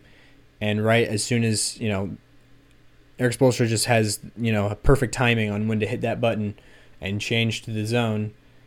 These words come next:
um, to make, make the Nuggets try to find something else to do. And last time that was, it was, it's, it was like a play it by ear type of thing. And in game one,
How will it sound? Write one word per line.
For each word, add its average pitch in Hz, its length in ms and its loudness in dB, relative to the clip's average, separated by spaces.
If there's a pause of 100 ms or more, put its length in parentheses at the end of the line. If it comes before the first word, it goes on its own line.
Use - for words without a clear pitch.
(360)
um, 104 460 -2 (280)
to 98 420 -2
make, - 600 -4 (280)
make 113 200 0
the 117 120 2
Nuggets 113 260 0
try 120 160 0
to 110 60 -2
find 113 260 -2
something 110 220 -2
else 123 220 0
to 110 60 -8
do. 101 280 -4 (760)
And 107 120 -2
last 120 280 4
time 131 280 6
that 120 120 2
was, - 400 -2
it 123 80 -2
was, 123 220 2
it's, 139 220 -2
it 139 140 2
was 131 140 4
like 127 160 6
a 113 240 4
play 127 220 6
it 120 80 4
by 107 140 2
ear 113 500 2
type 107 160 0
of 104 80 -6
thing. 107 240 -2
And 107 100 -2
in 107 60 -2
game 113 220 0
one, 107 300 -2